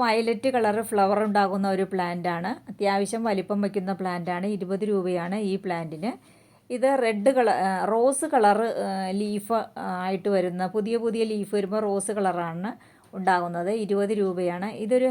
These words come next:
ഹാങ്ങിങ് പ്ലാന്റ് ആണ്. അല്ലാതെയും നമുക്ക് വയ്ക്കാൻ പറ്റുന്ന ഒരു പ്ലാന്റ് കൂടിയാണ്. ഇരുപത് രൂപയാണ് ഈ പ്ലാന്റിന്. ഇതൊരു ബിഗോണിയാണ്. ഇതിൻ്റെ ലീഫിൻ്റെ പ്രത്യേകതയാണ്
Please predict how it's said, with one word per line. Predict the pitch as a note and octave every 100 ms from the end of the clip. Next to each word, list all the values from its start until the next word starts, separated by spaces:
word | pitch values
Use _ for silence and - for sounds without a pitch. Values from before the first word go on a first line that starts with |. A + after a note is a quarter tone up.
| A3+
ഹാങ്ങിങ് | F#3+ F#3 F#3+ F#3+ G3+
പ്ലാന്റ് | G3 G3+ G3+
ആണ്. | F3 A#3+ - - _ -
അല്ലാതെയും | G3 G3+ G3+ G3+ A3 A#3+
നമുക്ക് | G3+ F#3+ G#3 G3
വയ്ക്കാൻ | F#3+ F#3 F#3+
പറ്റുന്ന | F3+ F3 A#3+ -
ഒരു | G3+ G3+
പ്ലാന്റ് | G3 F#3 F3+ F#3
കൂടിയാണ്. | F3+ F3 F3 E3 F3+ E4+ - _ _ G#3+
ഇരുപത് | G#3 B3+ C4+ C4+
രൂപയാണ് | G#3+ G3+ G3 F#3 G3+ F#3+ G3
ഈ | F#3+
പ്ലാന്റിന്. | F3+ E3+ E3 F3 C4 - _ _ _ _ _ -
ഇതൊരു | B3+ D4 B3+
ബിഗോണിയാണ്. | A#3 F#3 A3 A3 A3 G#3 F3+ G#3+ G#3+
ഇതിൻ്റെ | G#3 A3 A3
ലീഫിൻ്റെ | G#3 G3+ G#3 A3+
പ്രത്യേകതയാണ് | A3 - G3+ G#3 G#3+ G3+